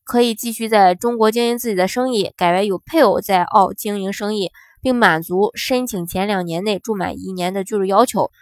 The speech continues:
最终达到一个移民的要求。另外，相比于其他类别的移民签证呢，幺八八移民签证的优势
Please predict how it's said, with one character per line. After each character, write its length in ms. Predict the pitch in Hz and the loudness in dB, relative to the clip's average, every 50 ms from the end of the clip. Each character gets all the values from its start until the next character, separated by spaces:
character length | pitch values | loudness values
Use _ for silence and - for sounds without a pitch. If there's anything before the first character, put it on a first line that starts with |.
| _ _ _ _ | _ _ _ _
最 180 | - - 269 247 | -2 0 2 2
终 180 | 262 269 269 | 2 2 2
达 160 | 247 196 165 | 2 2 2
到 200 | 170 185 185 180 | 4 4 2 2
一 80 | 180 185 | 2 0
个 100 | 190 190 | 0 -2
移 160 | 190 180 185 | -2 -2 -4
民 160 | 190 196 190 | -6 -6 -6
的 140 | 190 190 185 | -4 -4 -2
要 200 | 190 185 190 208 | 0 2 2 2
求。 300 | 202 - - 147 - - - _ _ _ _ _ _ - _ _ | 0 -2 -6 -8 -10 -10 -12 _ _ _ _ _ _ -20 _ _
另 140 | - 285 285 | 0 2 6
外， 160 | 277 262 254 | 8 8 6
相 300 | 262 - 294 277 277 269 | 6 6 4 4 4 2
比 180 | 240 208 190 190 | -2 -4 -2 -2
于 220 | 196 196 196 190 | 0 -2 -2 -4
其 240 | - - - - 247 | -6 -8 -6 -6 -6
他 240 | - 269 277 262 262 | -4 0 2 2 4
类 180 | 262 254 240 | 4 4 2
别 160 | 220 196 185 180 | 2 2 0 0
的 140 | 185 190 | 0 -2
移 160 | 190 190 202 208 | -2 -4 -6 -6
民 260 | 208 214 214 220 226 - - - - - _ _ | -6 -4 -6 -6 -6 -10 -14 -20 -20 -20 _ _
签 240 | - - 262 254 | -2 0 0 2
证 200 | 247 254 247 226 | 2 2 2 2
呢， 140 | 190 165 - - | 0 -2 -4 -4
幺 120 | 220 233 | -4 2
八 200 | 233 240 240 240 | 4 6 6 6
八 160 | 247 254 254 | 6 4 4
移 500 | 262 254 - - _ - - _ 202 208 | 2 0 -4 -12 _ -20 -12 _ -6 -4
民 180 | 220 226 226 226 | -4 -4 -4 -6
签 220 | 226 - 247 233 | -4 -4 -2 -2
证 140 | 233 214 190 | -2 -4 -4
的 120 | 180 180 | -4 -6
优 280 | 185 196 220 247 269 285 | -4 -2 0 2 2 0
势 320 | - - - 196 170 - | 0 -4 -6 -6 -6 -8